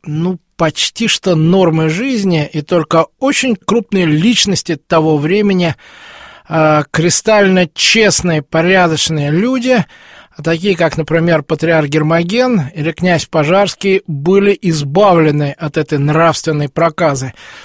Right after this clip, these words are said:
Наш с вами герой от нее абсолютно не избавлен,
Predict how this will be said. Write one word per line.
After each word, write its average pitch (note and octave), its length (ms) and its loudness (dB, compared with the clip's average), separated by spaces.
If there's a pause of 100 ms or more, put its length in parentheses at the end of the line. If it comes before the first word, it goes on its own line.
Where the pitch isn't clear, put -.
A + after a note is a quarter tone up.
(100)
Наш B3+ 320 2
с - 80 -2
вами G#3 280 2
герой F#3 640 2
от E3 220 -4
нее F3 380 0
абсолютно E3 460 -2
не D3 160 -2
избавлен, C#3 640 -4